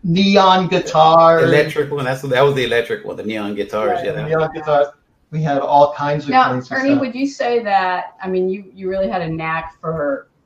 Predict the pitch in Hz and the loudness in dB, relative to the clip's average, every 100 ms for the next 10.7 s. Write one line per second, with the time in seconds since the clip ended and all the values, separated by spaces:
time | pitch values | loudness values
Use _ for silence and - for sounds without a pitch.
0 | _ _ - 170 160 151 147 - 156 139 | _ _ -4 0 2 2 2 -2 -2 -4
1 | 139 - 170 156 143 143 156 156 - 165 | -4 -8 -4 -2 -2 -4 -8 -8 -6 -4
2 | 147 139 - _ - 160 - 156 156 - | -2 -4 -10 _ -4 -4 0 2 2 0
3 | 160 151 143 143 170 147 147 143 139 _ | -4 -2 -2 -4 -6 -6 -4 -4 -6 _
4 | _ _ _ _ - 156 147 151 151 156 | _ _ _ _ -10 -4 -2 -2 -2 -2
5 | 156 143 143 143 139 151 147 147 147 143 | 0 2 4 2 0 -4 0 2 2 2
6 | 143 139 143 147 135 143 - - 147 147 | 0 -2 -2 -4 -2 -2 -2 0 0 2
7 | 151 143 - 147 139 139 139 139 139 143 | 0 -2 0 2 2 4 2 2 0 -2
8 | 139 135 143 - _ _ _ _ _ - | 0 -2 -4 -8 _ _ _ _ _ -2
9 | 175 147 156 - 156 160 160 - 156 147 | 0 2 0 2 4 4 4 2 -2 -2
10 | 156 151 143 143 - - | -2 0 0 -2 -6 -10